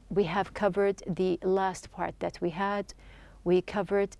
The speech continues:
the intensifiers with gradable ad-, adjectives and ungradable adjectives. We have covered up the part that we have here in the grammar, the form, meaning, and function part, and we have just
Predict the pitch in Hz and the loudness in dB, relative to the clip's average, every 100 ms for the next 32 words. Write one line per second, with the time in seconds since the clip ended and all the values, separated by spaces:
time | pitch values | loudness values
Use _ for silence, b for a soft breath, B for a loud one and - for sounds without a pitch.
0 | - 185 190 185 202 185 175 175 165 - | -2 0 0 -4 -4 -4 -6 -6 -4 -6
1 | 180 170 - 175 185 - 185 175 170 170 | -8 -8 -6 0 0 0 -2 0 0 -2
2 | - 185 180 - 185 180 - 190 175 - | -2 -6 -6 0 0 0 -4 -2 -2 -4
3 | - 185 185 185 - 190 202 208 214 - | -6 -2 -2 -4 -2 -2 0 0 -2 -4
4 | 175 156 170 170 190 180 196 247 B B | -8 -2 0 2 0 0 -2 -4 B B
5 | - 185 180 185 - 170 175 - B B | -6 -4 -4 -8 -4 -4 -6 -14 B B
6 | B B - 185 180 180 - 196 196 190 | B B 0 2 2 -2 -4 -2 0 0
7 | - 190 - - 180 - - 190 180 - | -2 -6 -6 -4 -4 -2 -2 -2 -2 -10
8 | - 185 180 180 180 180 175 175 - 190 | -10 -10 -2 -2 0 -2 -2 -4 -2 -4
9 | 175 170 - 202 202 202 196 - B B | -4 -4 0 0 2 0 -2 -8 B B
10 | B B - - 220 220 214 190 190 - | B B -4 2 2 4 4 2 0 -4
11 | 196 175 226 214 - 180 - 170 180 - | -6 -4 -4 -4 -4 -4 -2 -2 -2 -6
12 | B B B - 220 196 185 196 226 180 | B B B -4 0 0 -2 2 2 2
13 | 196 175 - - 247 - - | -4 -8 -8 0 0 -2 -12